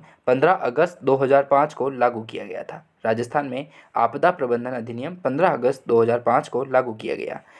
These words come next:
राजस्थान में बीकानेर जिले में माता सुख काश नाऊ लिग्नाइट की खान है। राजस्थान में बीकानेर में माता सुख काश नाऊ लिग्नाइट की खान स्थित है।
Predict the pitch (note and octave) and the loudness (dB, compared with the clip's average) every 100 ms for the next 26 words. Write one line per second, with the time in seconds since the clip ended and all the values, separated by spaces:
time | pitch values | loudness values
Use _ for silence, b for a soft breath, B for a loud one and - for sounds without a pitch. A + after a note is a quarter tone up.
0 | B B B2 B2 C#3+ D#3 G3 G3+ F#3 D#3 | B B 0 2 2 -2 -2 0 -2 -2
1 | B2 B2 D3+ E3 G3 C3+ A#2+ A#3 A#3 - | -6 -4 -4 -2 -6 -4 -2 -2 -6 -12
2 | - b b b A#2 C3+ D#3 F#3 F3+ G#3 | -16 b b b 0 2 2 0 2 -2
3 | G#3 G#3 - D3 E3+ - B2+ B2 A2+ - | -2 -10 2 2 2 -2 2 2 2 -4
4 | _ _ - B2+ B2+ D3 E3 - C3 D#3 | _ _ -4 -2 2 2 2 -2 -2 -2
5 | D#3 C3 A#2 A2 - - _ A#2 A#2 B2 | -2 -4 -4 -8 -18 -20 _ 0 0 2
6 | D3+ D3+ C3+ A#2+ B2 B2 C#3+ C3+ D3+ G#3 | 0 0 -6 -4 -6 -4 -4 -4 -8 -10
7 | B B B A#2 B2 E3+ E3 G3 F#3+ - | B B B -2 2 0 0 -4 -6 0
8 | C3+ D3 - B2 B2+ D#3 G#3 b b B2 | 2 2 0 2 2 2 -2 b b -4
9 | B2 C#3 D#3 D#3 D#3 E3+ C3 A#2 A2+ A#2 | 0 2 0 0 -6 -2 -4 -4 -6 -10
10 | A2+ A#2 | -8 -10